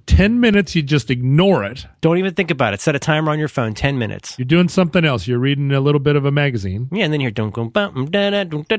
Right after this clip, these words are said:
Speaker 2: dum, bum, bum, because that's a timer on the iPhone. And
Speaker 1: Right.
Speaker 2: then
Speaker 1: Then ten
Speaker 2: turn,
Speaker 1: minutes.
Speaker 2: turn
Speaker 1: You
Speaker 2: the heat
Speaker 1: turn
Speaker 2: off.
Speaker 1: it off.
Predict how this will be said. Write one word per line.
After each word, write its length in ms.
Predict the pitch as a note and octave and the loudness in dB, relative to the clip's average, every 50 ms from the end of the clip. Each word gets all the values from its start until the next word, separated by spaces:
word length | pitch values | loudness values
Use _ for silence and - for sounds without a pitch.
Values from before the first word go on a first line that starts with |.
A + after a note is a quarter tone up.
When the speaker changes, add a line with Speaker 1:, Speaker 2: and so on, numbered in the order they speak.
| G3 - | -4 -6
Speaker 2:
dum, 140 | - G2 - - | -8 -8 -6 -6
bum, 120 | B2+ A2+ - | -8 -8 -4
bum, 140 | - G3+ E3 | -4 -4 -4
because 220 | C#3+ A#2+ C3 B2+ A#2+ | -2 -2 -4 -2 -2
that's 180 | B2+ A#2 - | -4 -6 -4
a 20 | - | -4
timer 240 | - C3+ C3 B2 | -2 -2 -2 -2
on 60 | A2 G2+ | -2 -2
the 80 | A2 | -2
iPhone. 360 | B2 C#3 - - F#2+ F#2+ G2+ - _ - - - - | -2 -2 -2 -4 -6 -6 -6 -8 _ -20 -20 -14 -4
And 120 | - C3+ C#3 | -2 0 2
Speaker 1:
Right. 40 | D3+ | 2
Speaker 2:
then 400 | G#3+ C4+ C4 F#3+ C#3+ D3 E3+ F#3 - _ _ _ _ _ _ _ B2+ | 2 2 0 0 -2 -4 -6 -8 -10 _ _ _ _ _ _ _ 0
Speaker 1:
Then 280 | C3 C3+ C#3+ D3+ D#3 - - | 0 2 2 2 0 -2 0
ten 160 | - D#3 E3 | 0 2 4
Speaker 2:
turn, 120 | F3+ G3 G3 | 4 4 4
Speaker 1:
minutes. 300 | G#3 G#3 - - - - | 2 0 -2 -6 -18 -12
Speaker 2:
turn 160 | - - C3 B2+ | -4 -2 -2 0
Speaker 1:
You 60 | G#2 | 0
Speaker 2:
the 60 | G#2 | 0
heat 40 | G#2+ | 0
Speaker 1:
turn 120 | E3 E3+ | 2 2
Speaker 2:
off. 40 | E3+ | 2
Speaker 1:
it 80 | F#3 F3 | 2 2
off. 340 | D#3 A#2 F2 - - - | 0 -2 -4 -10 -16 -20